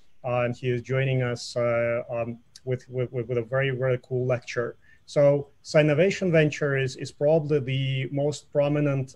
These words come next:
and the most, uh, advanced, uh, A I venture fund in the world. Uh, they currently,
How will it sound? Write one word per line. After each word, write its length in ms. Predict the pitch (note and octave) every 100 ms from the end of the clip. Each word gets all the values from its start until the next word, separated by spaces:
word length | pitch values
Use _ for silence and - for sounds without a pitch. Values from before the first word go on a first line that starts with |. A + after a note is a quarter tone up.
| -
and 180 | C3
the 60 | B2+
most, 500 | C3 C#3 C#3 C3+ -
uh, 200 | C3 B2+ - - - - -
advanced, 720 | C#3 A#2 C#3 D3 D3+ D3+ - -
uh, 220 | B2+ C3 -
A 180 | C#3+
I 140 | C#3+ C3+
venture 360 | C#3 C#3 D3
fund 420 | C3+ C#3+ C3 C3 C#3 C#3
in 140 | D3 C3+
the 80 |
world. 480 | B2 B2+ D#3+ F#3+ G#3 - - -
Uh, 360 | C3+ C3 C3 B2+
they 120 | C3
currently, 720 | - D3+ D3+ D3 C#3+ C3 B2+